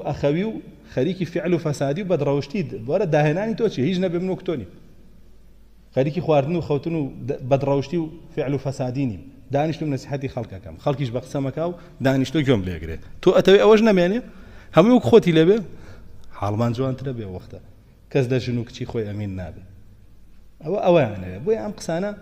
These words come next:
بەزی ئینسانی ئەحمەق و نەفام و نەزان و بێعەقڵەی کات. لە هیچ سەردەمێکانە بۆ عالمی دین بێ بڵێ وەرە تۆ نەوەوی دروست کە.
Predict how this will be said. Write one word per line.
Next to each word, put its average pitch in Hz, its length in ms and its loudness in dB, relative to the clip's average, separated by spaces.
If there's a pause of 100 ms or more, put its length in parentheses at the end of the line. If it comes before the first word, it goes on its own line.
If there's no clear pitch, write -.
(280)
بەزی 160 240 0
ئینسانی 160 500 -2
ئەحمەق 156 340 -8
و 123 60 0
نەفام 156 340 -2
و 135 60 0
نەزان 135 320 -2
و 190 100 -2
بێعەقڵەی 185 440 -2
کات. 95 180 -6
لە 127 160 -2
هیچ 208 200 4 (140)
سەردەمێکانە 175 680 2
بۆ 151 80 2 (120)
عالمی 123 320 2
دین 123 220 2
بێ 123 160 0
بڵێ 123 180 0
وەرە 123 200 -2
تۆ 131 80 -2 (120)
نەوەوی 110 300 0
دروست 87 240 -12
کە. - 60 -20